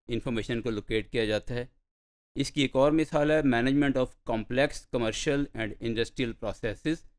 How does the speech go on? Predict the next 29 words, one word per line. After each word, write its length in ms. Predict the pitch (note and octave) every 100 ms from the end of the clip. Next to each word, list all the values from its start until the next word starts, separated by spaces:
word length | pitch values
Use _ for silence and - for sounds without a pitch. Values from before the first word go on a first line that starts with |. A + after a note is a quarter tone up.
| _ _ _ _
अ, 160 | A#2 A2+
जैसे 340 | G2+ G#2+ A#2
मिसाल 360 | G#2+ - A2 G#2+
के 80 | A2
तौर 240 | A2 G#2+
पर 200 | - A#2
scheduling 600 | - A#2+ A2 A2+ B2 A#2
appointments 640 | - - A2 - E3 F3 - _ _ _ _ _ _ -
and 200 | G#2+ A2 - B2+
air 120 | C#3 -
traffic 340 | A#2 B2 -
control, 460 | G#2 - G#2+ A#2+ D#3 - _ _
इस 160 | B2+ -
तरह 180 | B2 A#2
के 120 | A#2+
जो 120 | A2
कॉम्प्लेक्स 680 | - - A#2 - D3 - -
एप्लीकेशंस 640 | C3+ C3 B2 A#2 - A2+ A2+
हैं, 260 | C3 F3+ _ _ _ _ _ _ -
अ, 40 |
वो 380 | A2 G#2 F#2 C#3+
भी 140 | C#3+
नॉलेज 360 | B2+ A#2 A#2 A#2
मैनेजमेंट 520 | A2 A2 C3+ D#3 D3
से 120 | -
रिलेटेड 420 | C#3+ A#2+ A2+ C#3+ C3+
हैं 320 | C#3+ E3 - _ _ _ _ _ -
और 380 | A2 A#2+ A#2+ - _ _ _
उसमें 500 | C3+ - C3 A#2+ A#2+